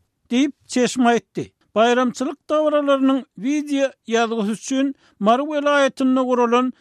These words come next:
çäreler hem köp adamy işden goýýar. Sewitiň A we binasynda edilýän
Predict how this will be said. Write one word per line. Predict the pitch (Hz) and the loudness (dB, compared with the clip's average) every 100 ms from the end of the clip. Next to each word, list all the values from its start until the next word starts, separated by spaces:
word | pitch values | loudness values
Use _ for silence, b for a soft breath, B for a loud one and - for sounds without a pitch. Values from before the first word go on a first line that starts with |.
| _ - | _ -4
çäreler | 220 247 240 233 285 247 | 2 2 2 0 -2 -2
hem | 254 254 - _ | -2 -4 -8 _
köp | - 339 302 | -8 -4 0
adamy | 294 247 247 247 - | 0 0 -2 -2 -4
işden | 226 233 - 240 233 | -6 -4 -4 -2 0
goýýar. | 226 214 185 123 _ _ - | 2 2 0 -4 _ _ -2
Sewitiň | 233 226 - 302 269 - | 0 0 -2 -4 -4 -4
A | 247 302 | 0 0
we | 294 294 277 | 0 -2 0
binasynda | 277 269 220 247 247 254 | 2 2 0 0 0 0
edilýän | 254 240 233 220 233 247 | -4 -4 -2 0 0 0